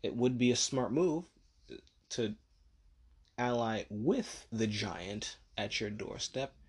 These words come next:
instead of trying to ally against it, but they don't want to do that.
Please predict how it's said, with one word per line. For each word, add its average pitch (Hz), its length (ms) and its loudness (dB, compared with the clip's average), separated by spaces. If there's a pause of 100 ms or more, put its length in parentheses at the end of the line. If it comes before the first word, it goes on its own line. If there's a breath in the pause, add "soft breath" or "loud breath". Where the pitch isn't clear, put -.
(400 soft breath)
instead 117 300 -2
of 110 120 -2 (760)
trying 131 260 0
to - 80 -4
ally 107 300 -2
against 160 420 2
it, 165 220 -2
but - 100 -14 (240)
they 117 300 -2 (580)
don't 107 220 0
want 107 160 -2
to 151 120 -2
do 208 60 0
that. 107 340 -2